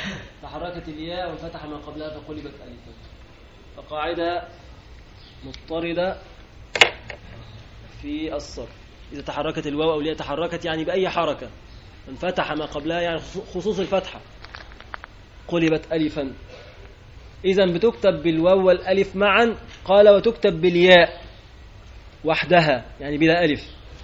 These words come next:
"وبالياء وحدها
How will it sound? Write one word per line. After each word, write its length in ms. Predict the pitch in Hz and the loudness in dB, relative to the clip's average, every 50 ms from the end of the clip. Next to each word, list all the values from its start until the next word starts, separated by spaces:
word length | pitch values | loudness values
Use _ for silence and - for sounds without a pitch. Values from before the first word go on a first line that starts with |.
| - - - - - - - - - - - - - - - - - - - - - | -18 -18 -18 -18 -18 -18 -18 -20 -20 -20 -20 -20 -18 -18 -18 -18 -18 -20 -14 -4 0
"وبالياء 920 | 160 170 165 180 180 180 180 190 202 208 208 220 233 233 226 233 208 - - - - - - | 0 2 4 2 2 4 6 8 8 10 10 10 10 8 6 2 0 -2 -8 -18 -14 -6 -2
وحدها 920 | 160 175 165 - 165 147 185 202 196 190 208 214 220 226 214 - - - | 0 0 0 0 2 6 6 6 8 8 8 8 10 8 6 4 0 -12